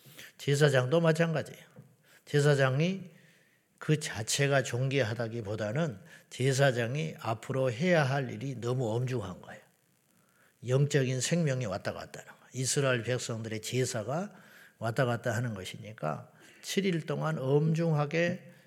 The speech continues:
그 까다로운 절차, 옷 하나, 그거 하나까지 우리 하나님이 너무 사실은 작은 것까지 관여를 하셨잖아요. 제사장에 입는 옷까지,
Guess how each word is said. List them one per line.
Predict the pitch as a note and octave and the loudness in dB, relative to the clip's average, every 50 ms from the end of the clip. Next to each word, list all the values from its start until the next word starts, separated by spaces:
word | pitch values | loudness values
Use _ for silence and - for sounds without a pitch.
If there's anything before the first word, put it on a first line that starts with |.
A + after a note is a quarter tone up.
| _ _ - | _ _ -8
그 | - - E3 E3 | -2 -2 -2 -2
까다로운 | - - - D#3+ E3+ D#3+ D3+ D3 D3 D#3 D#3 C#3+ | -2 -2 -2 0 2 2 2 2 0 -2 -2 -2
절차, | - - G#2+ G#2 G#2 - - - - - - _ _ _ _ _ _ _ | -2 -4 -4 -4 -6 -8 -10 -12 -12 -12 -16 _ _ _ _ _ _ _
옷 | - A2+ C3+ C#3 C#3 - | -4 -4 -4 -4 -4 -4
하나, | A#2 C3 C3 C3+ C3+ C3 B2+ B2+ B2+ C3 B2+ - | -2 -2 0 0 0 0 -2 -2 -4 -8 -10 -10
그거 | - D3 D3+ E3 D#3+ | -8 -6 -2 0 0
하나까지 | D3 D#3+ E3 E3 D#3 - C#3+ C3+ C3+ | 0 0 -2 -4 -6 -6 -8 -6 -2
우리 | D3+ E3+ F3 | 2 4 4
하나님이 | D#3 E3 G3+ G#3+ G#3 G#3 G3+ G3+ G3+ G#3 G#3 G#3 G#3+ G#3 - - - - - _ _ _ _ _ _ _ _ _ _ _ _ | 4 6 6 6 6 6 4 4 2 2 2 0 0 -2 -6 -12 -20 -20 -20 _ _ _ _ _ _ _ _ _ _ _ _
너무 | - A#2+ A#2+ D3+ F3 G3 G#3 G#3+ A3 A3 A3 A3 A3 A3 G#3+ G3+ G3 G3 G3 G3 F#3 F3 - - | -8 -2 2 2 4 4 6 6 6 6 8 8 8 6 6 4 4 2 2 0 0 -2 -4 -4
사실은 | - - D#3+ D#3 - E3 D#3 E3 D#3+ - | -2 2 2 2 2 2 0 0 0 0
작은 | - A2 B2+ C3+ D3+ E3 E3 | 2 2 2 4 4 4 4
것까지 | D3+ D3+ - D3 C3+ A#2+ B2+ | 4 2 2 0 2 2 0
관여를 | B2 - G#2+ A2+ B2 B2 A2 G#2 | -2 -2 0 0 2 2 2 0
하셨잖아요. | G2+ - F#2+ F2 - - - - - D#3+ F#3 G#3 - - - - _ | -2 -4 -6 -8 -10 -12 -12 -10 -8 -8 -8 -10 -12 -18 -20 -20 _
제사장에 | - - C3 B2 A#2 B2 A#2 A2+ A2+ A2+ A2+ | -8 -6 -2 0 0 0 0 0 -2 -4 -4
입는 | G2+ G2+ A#2 B2 B2 A#2+ G2+ | -6 -6 -6 -4 -4 -6 -6
옷까지, | - G2 B2 C3 C3 - - C#3+ B2 G2+ G2 | -4 -2 -2 -2 -2 -2 0 0 0 -2 -4